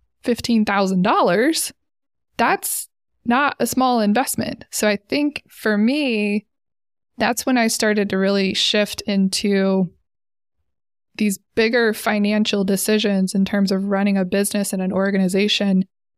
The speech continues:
It's really more about stewarding funds, stewarding other people's money towards a cause and a goal.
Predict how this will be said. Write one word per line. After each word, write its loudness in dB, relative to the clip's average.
It's -2
really 0
more 2
about -4
stewarding 0
funds, -4
stewarding 0
other 2
people's -2
money 0
towards 0
a -4
cause 0
and 0
a -2
goal. 0